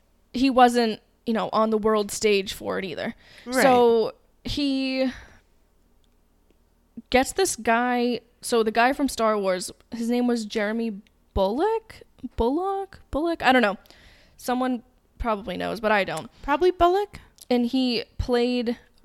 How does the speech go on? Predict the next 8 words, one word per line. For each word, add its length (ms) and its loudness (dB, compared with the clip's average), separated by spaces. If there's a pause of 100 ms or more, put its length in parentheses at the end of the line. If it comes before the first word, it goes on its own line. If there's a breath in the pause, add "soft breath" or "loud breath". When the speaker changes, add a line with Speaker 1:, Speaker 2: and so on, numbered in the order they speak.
Speaker 1:
Boba 320 0
Fett 420 -2 (240)
in 140 4
the 140 0
original 400 0
movies, 520 -4 (460 loud breath)
which 220 4 (840)
it's 160 -2